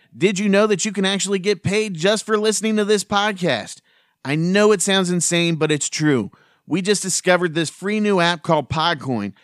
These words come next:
and it literally pays you to listen to podcasts. Here's how it works. You listen to the podcast, and you earn Podcoin while you listen. Then you turn that Podcoin in for gift cards at places like Amazon or Starbucks. Or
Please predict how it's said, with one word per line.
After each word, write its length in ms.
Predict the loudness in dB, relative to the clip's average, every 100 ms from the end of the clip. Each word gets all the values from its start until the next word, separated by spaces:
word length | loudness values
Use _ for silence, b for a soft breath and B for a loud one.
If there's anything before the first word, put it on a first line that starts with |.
| b b -4
and 300 | 0 0 0
it 120 | -2
literally 420 | 0 0 0 -2
pays 340 | -2 0 0 -2
you 80 | -2
to 80 |
listen 320 | 0 0 0 -2
to 40 |
podcasts. 720 | 0 0 0 -2 -6 -6 -16 -20 _ _ _ _
Here's 220 | -4 0
how 160 | 4 4
it 60 | 2
works. 460 | 0 -2 -6 -16 _ _ _
You 120 | -4 0
listen 280 | 0 2
to 40 | 0
the 120 | 0
podcast, 720 | 2 2 2 -2 -4 -4 -6 _ _
and 180 | -4 -2
you 280 | -2 -2 0
earn 280 | 0 0 -2
Podcoin 760 | -6 -4 -4 -2 -2 -2 -2
while 220 | 0 0
you 120 | 0 0
listen. 460 | 0 0 -4 -10 _ _ _ _ _ -2
Then 280 | 2 2
you 120 | 0 0
turn 260 | 0 2
that 240 | 2 0 2
Podcoin 540 | 0 0 -2 0 0
in 160 | -2 -4
for 160 | -10
gift 260 | -4 -4 0
cards 320 | 2 2 0
at 80 | -4
places 340 | -4 -4 -4
like 240 | -6 -6 -6
Amazon 560 | -2 0 0 0 -2 -6 b b
or 180 | -4 -2
Starbucks. 720 | 0 2 4 4 0 -6 -12 -20 _ _ _ -4
Or 240 | 0 0